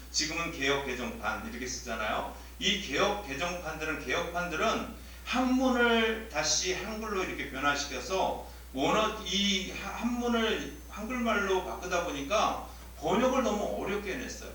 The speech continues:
그래서 개정을 계속 시키고 있음에도 불구하고 여전히 어렵다는 거예요.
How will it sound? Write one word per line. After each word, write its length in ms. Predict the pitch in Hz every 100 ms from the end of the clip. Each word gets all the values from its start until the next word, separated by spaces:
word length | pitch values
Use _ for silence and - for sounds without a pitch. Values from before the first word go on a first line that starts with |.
| - - -
그래서 640 | 202 226 240 226 - - -
개정을 460 | 156 202 214 220 202
계속 340 | 185 190 190
시키고 400 | 190 - 220 226
있음에도 460 | 226 190 185 175 165
불구하고 760 | 151 147 143 143 - - - - -
여전히 400 | 151 170 220 233
어렵다는 680 | 220 139 202 208 214 190 147
거예요. 580 | 117 98 123 156 -